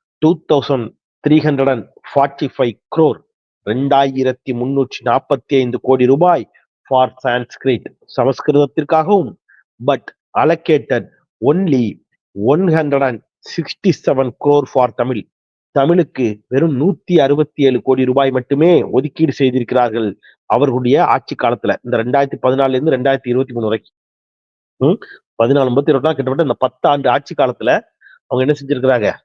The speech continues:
சமஸ்கிருதத்துக்கு எவ்வளவுங்க? ரெண்டாயிரத்தி முன்னூத்தி நாற்பத்தஞ்சு, டூ, த்ரீ, ஃபோர், ஃபைவ், ஈஸியா ஞாபகம் வச்சுக்கலாம். ரெண்டு, மூணு, நாலு, அஞ்சு அப்படி ஞாபகம் வச்சுக்கோங்க. ரெண்டு, மூணு, நாலு, அஞ்சு. ரெண்டாயிரத்தி முன்னூத்தி நாற்பத்தஞ்சு கோடி, மறந்துடாதீங்க.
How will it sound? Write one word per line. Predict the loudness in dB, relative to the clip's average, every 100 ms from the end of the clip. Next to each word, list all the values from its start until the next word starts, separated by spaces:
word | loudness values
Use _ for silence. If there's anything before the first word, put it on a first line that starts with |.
| _ _ _ _ _ _ _ -20 -4 0
சமஸ்கிருதத்துக்கு | 0 2 2 2 0 2
எவ்வளவுங்க? | 2 2 -2 -4 _ _ _ _ -4
ரெண்டாயிரத்தி | -2 0 0 0 -2 -4 -6 -8
முன்னூத்தி | -6 -4 -4 -4
நாற்பத்தஞ்சு, | -2 -2 -2 -8 -10 -12 -20 _ _
டூ, | -2 -2 -2
த்ரீ, | 0 0
ஃபோர், | 2 0 2
ஃபைவ், | -2 -2
ஈஸியா | -6 -2 -2
ஞாபகம் | 0 -2
வச்சுக்கலாம். | 0 -2 -2
ரெண்டு, | 0 0
மூணு, | 0 0
நாலு, | 2 2
அஞ்சு | 0 0 -2
அப்படி | -2 -2
ஞாபகம் | -2 -2
வச்சுக்கோங்க. | -6 -8 -8 _ _ _ _ _ _ _ _ _
ரெண்டு, | 0 2 2 0
மூணு, | 0 -2 -2 -6
நாலு, | -2 0 0 -4
அஞ்சு. | -6 -6 -6 -10 _
ரெண்டாயிரத்தி | -6 0 0 0 -4 -6 -6
முன்னூத்தி | -4 -4 -4 -2
நாற்பத்தஞ்சு | 0 -2 -6 -6 -8 -4
கோடி, | 0 0 -2 -10 _ _ -2
மறந்துடாதீங்க. | 0 2 2 0 -4